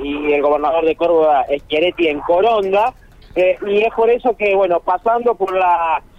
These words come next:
eh, autopista Santa Fe Rosario, hay que decir de que en el cruce, en el puente que es, eh, lindante con la diecinueve,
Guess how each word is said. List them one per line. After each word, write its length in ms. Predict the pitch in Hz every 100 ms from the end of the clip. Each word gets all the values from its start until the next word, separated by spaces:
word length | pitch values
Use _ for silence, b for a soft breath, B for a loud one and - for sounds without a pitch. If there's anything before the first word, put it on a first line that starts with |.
| b
eh, 580 | 151 160 156 147 139 135 123
autopista 640 | 151 170 185 - 233 220 208
Santa 260 | 185 180
Fe 160 | - -
Rosario, 680 | 220 214 233 220 226 233 208
hay 140 | 180
que 220 | 185 214 208
decir 300 | - 226 226
de 160 | 208
que 560 | 175 180 165 160 147 160
en 100 | 160
el 340 | 160 165 151
cruce, 680 | - 247 302 254 - 165 160 165 - _ _
en 140 | 147 165
el 160 | 165 -
puente 360 | 220 226 226 220 -
que 320 | 185 214 196 - - -
es, 280 | 175 202 196
eh, 180 | 196 175
lindante 640 | 175 175 185 220 240 240
con 340 | 208 190 185 170
la 360 | 170 160 151 147
diecinueve, 960 | 139 170 165 165 165 233 240 180 180